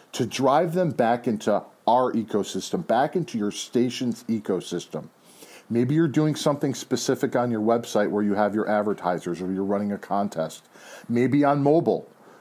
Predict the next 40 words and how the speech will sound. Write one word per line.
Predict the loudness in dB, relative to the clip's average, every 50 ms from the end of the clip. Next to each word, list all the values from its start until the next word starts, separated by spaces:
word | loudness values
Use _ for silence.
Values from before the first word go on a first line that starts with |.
| -20 _
same | -2 0 0 2 2
thing. | 2 2 2 2 2
Maybe | 2 2 2
you've | 2 2
got | 4 4 4
a | 2
poll | 0 0 2 2 4 4 4
up | 2 2 2
on | 0 2 2
your | 0 0
mobile. | 0 0 0 0 0 0 0
You're | 0 0 0
engaging | 0 0 0 2 2 2 2 0 -2 -2 -2
something | -2 -2 -2 -2 -2 -2 -2 -2
on | 0 0 0
mobile. | -2 -2 -2 -2
You're | -2 -2
doing | 0 0 0 0 -2
a | -4
contest. | -6 -6 -2 0 2 2 2 0 0 0 0 0 -2 -4 -14 _ -20 -20 -20 -20 -20 -12
How | -4 0 2 2
do | 2 2
we | 2 2 0
drive | 0 -2 0 2 4 4 2 2 -2
people | -2 -4 -4 -2 0 -2 -2 -2 -6 -8 -2
back | 0 2 2 2 0 -2 -4
to | -4 -6 -6 -4 0 2
us | 4 4 4 2 0 -2 -8 -10 -12 -14 -18 -20 -20 -20 -20
so | -8 -2 0 0 2
that | 4 4 4
we | 4 2 0
can | 0 0 0 0 2 2
measure | 2 4 4 2 2 2 0
those | 2 2 2 2 2 0 0 0
results | 0 2 2 2 2 2 2 0 -4 -6 -12 -14 -16 _ _ -20 -20 -20 -20 -20 -14 -8 -4
and | -2 -2 -2
drive, | 0 2 2 4 4 4 4 2 2 0 -2 -6 -12 -20 _ _ _ _ _ _ _ -20 -16
hopefully, | -4 0 2 2 2 2 2 2 2 2 2
new | 2 2 2 2
revenue | 4 4 4 4 2 2 0 0 0 0 -2